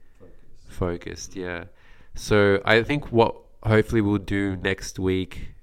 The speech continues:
Speaker 2: is we'll try to s-, apply the same format and record our conversations in the first half of the day when we're energized, when the sun's out. It just has a different,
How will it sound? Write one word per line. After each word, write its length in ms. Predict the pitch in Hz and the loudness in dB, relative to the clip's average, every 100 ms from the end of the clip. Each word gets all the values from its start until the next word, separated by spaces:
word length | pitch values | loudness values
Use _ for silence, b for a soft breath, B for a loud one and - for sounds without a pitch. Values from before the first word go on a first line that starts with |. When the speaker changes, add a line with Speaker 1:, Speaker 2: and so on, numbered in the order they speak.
| - | -14
Speaker 2:
is 600 | - 95 92 92 90 85 - | -6 -2 0 0 -2 -6 -4
we'll 160 | 92 | -4
try 360 | - - 107 101 | -4 0 4 6
to 140 | 98 | 4
s-, 160 | 101 - | 0 -8
apply 340 | - - - 95 | -12 -6 -2 -2
the 80 | 90 | -2
same 320 | - 92 92 | -4 -4 -6
format 460 | - 92 90 87 98 | -6 -6 -4 -4 -4
and 140 | 95 | -6
record 300 | 87 - 107 | -6 -2 0
our 100 | 92 | 0
conversations 1000 | 95 92 90 - 85 - 90 85 82 - B B B B | -2 -4 -4 -4 -6 -8 -12 -12 -14 -16 B B B B
in 120 | - 92 | -8 -4
the 40 | |
first 360 | - 101 95 - | 0 2 2 2
half 280 | 98 92 | 2 2
of 60 | 92 | -2
the 80 | 92 | -6
day 260 | 85 95 | -4 -2
when 200 | 95 92 | -2 -2
we're 240 | 92 90 87 - B B | -4 -4 -6 -10 B B
energized, 720 | - 104 98 107 98 98 92 | 0 0 4 6 6 4 2
when 100 | 87 | -6
the 60 | 85 | -8
sun's 420 | - 101 98 92 | -4 0 2 2
out. 500 | 95 92 92 90 - - - - - | 2 2 0 -2 -8 -18 -20 -14 -6
It 80 | |
just 160 | 107 123 | 0 6
has 180 | 151 135 | 6 4
a 40 | |
different, 540 | 92 110 - 107 92 | 2 0 0 -2 -4